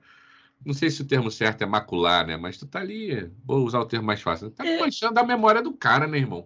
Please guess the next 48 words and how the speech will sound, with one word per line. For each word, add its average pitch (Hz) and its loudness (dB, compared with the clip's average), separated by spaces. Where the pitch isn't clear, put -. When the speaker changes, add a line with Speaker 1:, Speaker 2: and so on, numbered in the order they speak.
Speaker 1:
Porra, 104 -2
pelo 269 -6
amor 277 0
de 262 -4
Deus. 208 8
Speaker 2:
Exato, 180 -4
Speaker 1:
Não 190 2
é - 2
Speaker 2:
mano, 135 4
Speaker 1:
porque, 104 -4
é, 98 0
eu - -4
Speaker 2:
exato. 147 -4
Speaker 1:
falando 240 -2
nisso, 226 -8
não 226 -2
é - 0
porque 226 -10
o 226 -8
cara 240 2
morreu 208 2
que - -18
tu - -20
pode 247 0
fazer 240 -4
o 240 -4
que - -14
quiser 220 2
com 220 -2
a - 2
imagem 196 -2
dele, 156 2
com, 135 -4
sabe? 104 -4
Porra. 82 -6
Tomar 226 -6
no 220 -6
cu, 214 -4
mas 185 4
Speaker 2:
E, - 0
Speaker 1:
daí 185 2
Speaker 2:
e, 175 -4
e - -2
isso 185 2
é - 4
muito 208 0
Speaker 1:
Fala 214 -2
aí. 78 -4